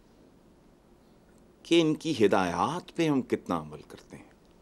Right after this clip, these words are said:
अजीब बात है। एक ज़माने में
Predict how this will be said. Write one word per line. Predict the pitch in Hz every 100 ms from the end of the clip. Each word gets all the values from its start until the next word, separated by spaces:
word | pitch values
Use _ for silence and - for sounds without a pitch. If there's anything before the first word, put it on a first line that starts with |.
| - - _ - - _ _ _ - _ -
अजीब | 113 110 156 160 -
बात | 71 -
है। | - - - - - - - -
एक | 139
ज़माने | 113 131 131 143
में | 151 127